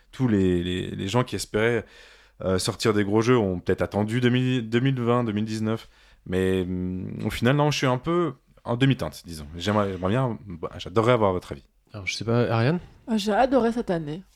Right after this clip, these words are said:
Speaker 3: Je la trouve géniale. J'ai adoré, euh, God of War. Donc, euh, peut-être que si tu jouais à God of War, tu trouverais cette année magnifique. Euh, les petits jeux que j'ai présentés aussi, c'était vraiment un très bon cru. Euh, j'ai p-, bien plus que l'année dernière.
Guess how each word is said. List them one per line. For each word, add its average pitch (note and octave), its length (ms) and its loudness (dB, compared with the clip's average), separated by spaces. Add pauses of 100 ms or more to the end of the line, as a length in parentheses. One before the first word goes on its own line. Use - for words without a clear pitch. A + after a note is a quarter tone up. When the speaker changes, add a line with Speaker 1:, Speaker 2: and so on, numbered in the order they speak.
(300)
Speaker 3:
Je F#3 60 -16
la F3+ 60 -16
trouve F3 200 -14
géniale. F#3 420 0
J'ai F3+ 100 -2
adoré, E3+ 560 -2
euh, D#3+ 120 0
God F3 160 2
of E3 200 0
War. E3+ 320 -2 (220)
Donc, E3+ 140 -18 (160)
euh, D#3 140 -12 (120)
peut-être F#3+ 160 -6
que - 80 -6
si G3 160 -6
tu G#3 160 -4
jouais G3+ 200 2
à G3+ 80 4
God F#3 180 2
of F3+ 160 -2
War, A#3 300 2
tu - 80 -14
trouverais F#3 260 -4
cette - 220 -6
année E3+ 180 0
magnifique. E3 580 -6 (680)
Euh, E3+ 500 2
les F3+ 140 2
petits G#3+ 320 -2
jeux A3 180 4
que G3+ 240 -2
j'ai F3 140 0
présentés F#3 400 2
aussi, F#3+ 280 2
c'était F#3 300 0
vraiment F#3 220 4
un F#3 80 4
très B3 160 2
bon A#3 160 2
cru. A3+ 420 0
Euh, D#3 400 -2
j'ai E3+ 540 -10 (400)
p-, G#3+ 80 -4
bien A3+ 180 0
plus B3 160 -6
que A3+ 60 -4
l'année F#3 180 0
dernière. E3+ 380 -2